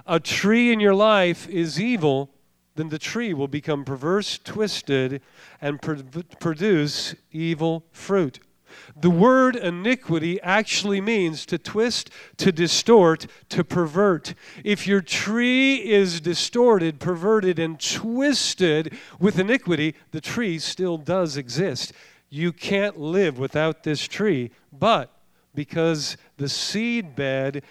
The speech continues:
of iniquity is feeding the tree, the tree is now twisted with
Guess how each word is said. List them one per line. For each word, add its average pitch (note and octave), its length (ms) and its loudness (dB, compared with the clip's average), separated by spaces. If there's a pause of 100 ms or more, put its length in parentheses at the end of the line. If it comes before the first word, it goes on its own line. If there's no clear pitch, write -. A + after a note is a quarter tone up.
(240)
of C#3 160 -6
iniquity C#3 920 -4 (460)
is D3 240 -4
feeding G3 720 -2
the D3+ 80 -6
tree, F3+ 420 -2
the C3 140 -6
tree F#3 420 -2
is C#3 200 -2
now D#3+ 360 -2 (320)
twisted G3+ 680 0
with E3 380 0